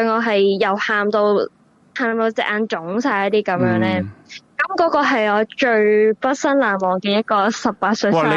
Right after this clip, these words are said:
Speaker 1: 禮物咯。
Speaker 2: 哇！你，你有冇諗過，講真，十八歲好多嘢都唔，唔，唔知點樣處理吖嘛。喂，你冇咗 passport，
Speaker 1: 係。
Speaker 2: 你有冇諗過，一，一，一刻諗過你返唔到香港咧？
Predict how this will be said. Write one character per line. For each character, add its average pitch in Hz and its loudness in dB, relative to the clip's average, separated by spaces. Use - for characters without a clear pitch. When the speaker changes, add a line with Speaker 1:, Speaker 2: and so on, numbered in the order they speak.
Speaker 1:
禮 170 0
物 - 2
咯。 170 0
Speaker 2:
哇！ 165 0
你， 156 2
你 151 2
有 160 2
冇 151 2
諗 151 2
過， 147 2
講 120 -2
真， 156 2
十 139 -2
八 117 -2
歲 113 0
好 104 2
多 139 2
嘢 127 0
都 131 0
唔， 90 -4
唔， 90 -8
唔 98 0
知 - 0
點 110 -2
樣 120 0
處 98 -4
理 90 -2
吖 98 -2
嘛。 92 -4
喂， 165 2
你 156 2
冇 143 4
咗 165 0
passport， 170 0
Speaker 1:
係。 160 2
Speaker 2:
你 147 2
有 139 0
冇 135 0
諗 139 0
過， 156 0
一， - 2
一， 160 0
一 208 2
刻 220 2
諗 151 2
過 160 2
你 131 0
返 156 0
唔 113 0
到 123 2
香 135 2
港 107 0
咧？ 120 -2